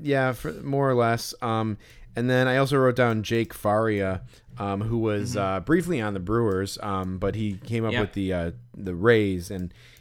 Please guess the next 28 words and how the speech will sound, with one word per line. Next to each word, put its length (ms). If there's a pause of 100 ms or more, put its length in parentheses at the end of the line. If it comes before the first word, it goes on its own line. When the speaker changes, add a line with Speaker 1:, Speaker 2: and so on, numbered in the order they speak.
(100)
Speaker 1:
he 120
seemed 260
to 80
be 140
good 360
for, 140
like, 180
a 80
second, 520 (160)
and 220
then, 220
uh, 260
Speaker 2:
Mm-hmm. 120
Speaker 1:
just 240
wasn't. 420
So, 260 (420)
uh, 100
maybe 240
he 100
was 160
Speaker 2:
Yeah. 60
Speaker 1:
injured 320
and 160
just 160
never 180
rebounded. 640
But, 240
um, 240